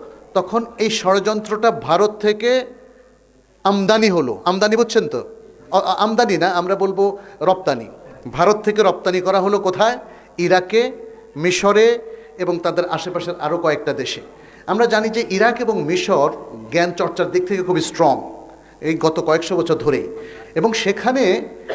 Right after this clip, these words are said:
ইউরোপিয়ানরাও তাদের আদর্শিক হানা দিয়েছিল। ফলে ইরাক,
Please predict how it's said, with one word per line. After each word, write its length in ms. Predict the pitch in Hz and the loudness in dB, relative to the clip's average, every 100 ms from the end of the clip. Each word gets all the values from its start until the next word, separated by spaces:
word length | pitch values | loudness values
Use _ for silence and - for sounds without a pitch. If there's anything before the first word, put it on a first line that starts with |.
| - | 0
ইউরোপিয়ানরাও 800 | 175 208 208 226 226 226 262 285 | 4 4 4 2 2 4 4 4
তাদের 320 | 220 196 190 - | 2 2 2 2
আদর্শিক 500 | 165 165 196 - 220 - | 2 4 2 0 -6 -4
হানা 180 | 160 143 | -2 -2
দিয়েছিল। 440 | 143 135 139 117 - - - - - | -2 -4 -6 -10 -14 -20 -20 -20 -6
ফলে 380 | 175 202 185 196 - - - - 180 | 0 2 2 0 -6 -18 -20 -12 -2
ইরাক, 520 | 170 175 165 160 | 2 4 4 0